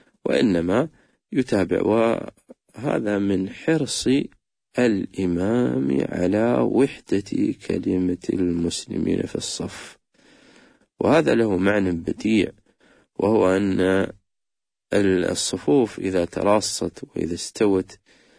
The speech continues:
فإن ذلك يؤثر في القلوب. ولذلك قال صلى الله عليه وسلم في الرجل، قال: "عباد الله، لتسون صفوفكم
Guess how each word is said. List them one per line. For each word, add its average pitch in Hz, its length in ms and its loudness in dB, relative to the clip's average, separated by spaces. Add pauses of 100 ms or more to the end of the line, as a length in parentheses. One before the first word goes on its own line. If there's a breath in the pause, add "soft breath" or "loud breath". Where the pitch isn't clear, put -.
(160 soft breath)
فإن 151 260 2
ذلك 156 460 2
يؤثر 143 580 0
في - 100 -2
القلوب. 156 440 -2 (880 loud breath)
ولذلك 107 500 2
قال 98 320 -2
صلى 95 200 -2
الله 92 340 0
عليه 90 320 0
وسلم 120 520 0
في - 120 -10
الرجل، 135 480 0 (400 soft breath)
قال: 101 200 2
"عباد 135 380 0
الله، 147 220 2
لتسون 120 680 0
صفوفكم 139 760 -2